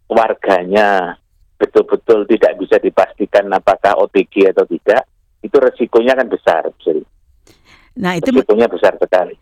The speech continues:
Speaker 2: itu
Speaker 1: Iya.
Speaker 2: mengingatkan saya pada tes itu. Sampai dengan sekarang itu memang secara keseluruhan katanya memang Indonesia itu tesnya kurang. Ini yang dari saya
Speaker 1: Betul,
Speaker 2: baca.
Speaker 1: iya.
Speaker 2: Apakah itu swab ataukah <laughs> itu rapid test dan sebagainya.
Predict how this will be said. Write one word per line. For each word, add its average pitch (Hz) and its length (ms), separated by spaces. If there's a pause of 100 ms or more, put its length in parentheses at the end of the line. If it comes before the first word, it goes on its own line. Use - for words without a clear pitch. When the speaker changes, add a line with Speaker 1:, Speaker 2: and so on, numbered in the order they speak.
Speaker 2:
itu 226 160
Speaker 1:
Iya. 262 100
Speaker 2:
mengingatkan 208 540
saya 196 220
pada 156 460
tes 202 320
itu. 160 380
Sampai 214 300
dengan 185 200
sekarang 147 520
itu 143 260
memang 208 280 (260)
secara 190 360
keseluruhan 170 800
katanya 175 480
memang 202 240
Indonesia 160 520
itu 175 220
tesnya 202 460
kurang. 196 520
Ini 233 220 (240)
yang 196 160
dari 185 200
saya - 220
Speaker 1:
Betul, 160 120
Speaker 2:
baca. 170 320
Speaker 1:
iya. - 320
Speaker 2:
Apakah 147 400
itu 143 260
swab 233 540
ataukah 143 800 (200)
<laughs> - 200
itu 151 320
rapid 143 380
test 214 340
dan 156 100
sebagainya. 143 720